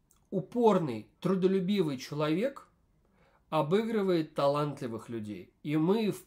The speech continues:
во спорте знаем такие примеры, понимаете? Ам, мы знаем такие примеры в жизни. Невротические люди,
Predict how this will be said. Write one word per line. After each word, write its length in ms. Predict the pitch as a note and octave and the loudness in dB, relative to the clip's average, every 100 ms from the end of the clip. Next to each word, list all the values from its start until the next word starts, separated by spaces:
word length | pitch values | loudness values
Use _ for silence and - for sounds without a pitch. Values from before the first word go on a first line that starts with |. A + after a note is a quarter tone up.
| - | -8
во 140 | D#3 | -6
спорте 520 | C#3+ - G3 A3+ A3 F#3 | -6 -6 2 2 2 -4
знаем 420 | D#3 D#3 C#3+ B2+ | -2 0 -2 -4
такие 340 | C3+ - C3 | -8 -8 -8
примеры, 580 | B2+ C3 C3 A#2 G2+ - _ _ | -6 -6 -6 -6 -8 -12 _ _
понимаете? 760 | B2+ C3 D#3+ F3+ D#3 - G2 - _ _ _ - - - _ - | -8 -4 0 0 -2 -8 -18 -20 _ _ _ -20 -20 -20 _ -6
Ам, 800 | D3+ D3 D3 C#3 C#3 C3 B2+ - _ _ _ _ _ _ _ _ _ _ _ _ | -2 0 0 0 -2 -6 -10 -16 _ _ _ _ _ _ _ _ _ _ _ _
мы 220 | C#3 D#3 | -4 0
знаем 340 | F3+ F#3+ G3+ F#3+ | 0 2 2 0
такие 260 | F3+ F#3+ | -2 -2
примеры 400 | F3+ F3+ F3+ F#3 | -2 0 2 2
в 80 | E3 | 2
жизни. 580 | C3 D#3 F3 A#2+ G#2 - _ _ _ _ _ _ - | 0 0 0 -2 -10 -16 _ _ _ _ _ _ -10
Невротические 1300 | C3+ E3+ F#3+ G#3 C4 B3+ G#3 - G#3 F#3 E3 C#3 - _ _ _ | -2 0 0 -2 -4 -4 -6 -4 -2 2 2 0 -6 _ _ _
люди, 720 | E3 F3+ D4+ C#4 E3 B2+ F#2+ | -2 0 2 0 0 -2 -4